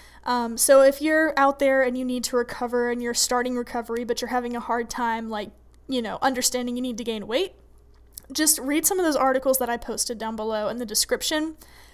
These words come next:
and those will really help you understand how to shift your, uh, mindset and how to really focus on fueling your body and understanding how weight gain is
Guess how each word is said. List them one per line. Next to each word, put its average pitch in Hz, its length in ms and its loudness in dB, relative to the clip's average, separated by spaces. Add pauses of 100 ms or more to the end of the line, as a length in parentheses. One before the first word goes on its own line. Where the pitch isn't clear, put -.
(340)
and 285 140 4
those 302 160 6
will 285 100 0
really 277 260 4
help 247 260 -2
you 226 260 -10
understand 226 720 -4 (360)
how 254 220 2
to 254 100 -2
shift 262 360 -2
your, 240 200 0 (160)
uh, 240 180 0
mindset 226 640 -2
and 247 120 -6
how 247 320 -2
to 240 520 -4 (420)
really 294 460 2
focus 262 520 2
on 233 400 -2 (240)
fueling 285 540 0
your 269 100 2
body 226 480 0
and 240 240 -6
understanding 247 640 -2
how 240 220 -2
weight 233 380 -2
gain 233 380 -4 (400)
is 240 260 -6